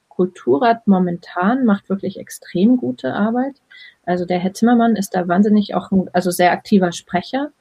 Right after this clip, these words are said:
Ähm, und das, äh, also lohnt sich auch diesen, den, beispielsweise den, äh, die, äh, wie sagt man, Newsletter zu abonnieren, dann kriegt man auch so, ähm, kriegt man tatsächlich immer zeitnah mit, was da gerade in Verhandlung ist.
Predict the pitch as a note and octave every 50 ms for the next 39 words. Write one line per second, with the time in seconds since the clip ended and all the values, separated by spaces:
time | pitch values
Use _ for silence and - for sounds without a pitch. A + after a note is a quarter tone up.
0 | _ - - - _ _ - G3 G3 G3+ G#3 G#3+ A3 A3 A3 A3+ A3+ - _ _
1 | _ _ _ - G3 G3+ G3+ G#3 G3+ - - - F3 F#3+ G3 F#3+ F3 - G3 G3+
2 | G#3+ A#3 B3+ D#4+ E4+ - C#4+ C4 B3+ A3 A#3 A#3 - - A#3 A#3 A3+ A#3 A3+ A3
3 | A3 G#3+ G#3+ G#3+ G#3+ G3+ G3+ G3+ - _ - G3+ A3 A#3 A#3+ - - - G3 G3+
4 | G3 G3+ G3 F#3+ G3 G3 G3+ G3 G3 G3 F#3+ G3 - F#3+ F#3+ F#3 F#3+ F#3+ G3 -
5 | _ _ _ _ _ _ _ _ _ _ _ F#3 F#3 F3+ F3+ - - - - -
6 | - F#3+ F#3+ G3+ G3+ G3+ G3+ - G#3+ G#3 A3+ B3 B3 - A3 G#3+ G#3 G3+ F#3+ F#3+
7 | G3+ G3 _ _ _ _ _ _ - A3 - F#3+ F3+ F#3+ F#3 F#3 G#3+ B3+ C4+ B3+
8 | A#3 - A3+ A3+ - - A3 A3 G#3+ - - G3+ - - - G#3 G3+ G3+ G3+ G3
9 | - G3+ G3+ G3+ G#3 G3+ G3+ G3+ - G#3+ A3 - G#3 G#3 G3+ - G3+ - - G3+
10 | G3 - G#3 G3+ - A3 G#3 - G3+ G3+ G#3 G3+ - - G3+ G3+ - G#3 G3+ G3+
11 | G#3 G3+ - _ _ _ - F3+ F#3+ - - F#3 F#3+ - F#3 F#3 F#3+ F#3 F#3+ F#3+
12 | G3 - F#3 F#3 F#3 G3 - - F3 - E3+ F#3 - _